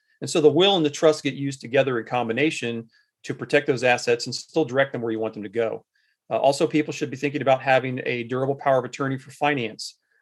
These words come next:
Those powers of attorney documents can be used while you're alive by other family members or people that you designate to help manage affairs for you financially. Should you be in the hospital and you couldn't physically get out and go do things,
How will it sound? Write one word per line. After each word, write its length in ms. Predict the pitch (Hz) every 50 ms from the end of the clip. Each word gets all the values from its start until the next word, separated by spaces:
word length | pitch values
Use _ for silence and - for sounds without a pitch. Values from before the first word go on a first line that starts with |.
| _ _ -
Those 180 | 117 113 113
powers 320 | - - 139 131 135 135 120
of 80 | 113
attorney 280 | 113 - - 151 147 143
documents 520 | 135 147 139 135 135 - 139 135 131 131
can 140 | - - 135
be 80 | 123 123
used 220 | 123 127 123 117
while 160 | 120 117 117
you're 140 | 117 113 113
alive 460 | 113 107 123 131 139 139 135 131 120
by 160 | 107 113 107 110
other 220 | - - - 147
family 340 | - - 147 143 147 143 135
members 340 | 135 135 135 135 131 117 107
or 60 | 107
people 260 | - 139 127 - 127
that 100 | 113 117
you 80 | 110 113
designate 680 | 104 101 131 139 139 151 131 123 123 120 123 123 - - - _ _ _ _ _ _ _ _ -
to 180 | - 135 120
help 240 | 117 127 139 139 135
manage 460 | 120 117 120 127 135 139 139 135 131
affairs 380 | 131 - - 139 131 131 131 131
for 120 | - -
you 220 | 127 123 127 127 123
financially. 800 | - 120 117 120 120 135 139 - - 131 127 123 123 120 120 _ _ _ _
Should 180 | - - 151
you 80 | 151 165
be 240 | 127 147 143 147 151
in 80 | 147
the 80 | 156 156
hospital 460 | 139 170 202 208 - - - 117 110
and 80 | 110 110
you 80 | 113
couldn't 220 | 113 156 151 147 139
physically 320 | - 143 131 147 139 139
get 140 | 123 127 127
out 160 | 131 127 120
and 100 | 123 117
go 100 | 113 117
do 160 | 113 139 196
things, 480 | 226 220 - 127 120 120 127 131 - -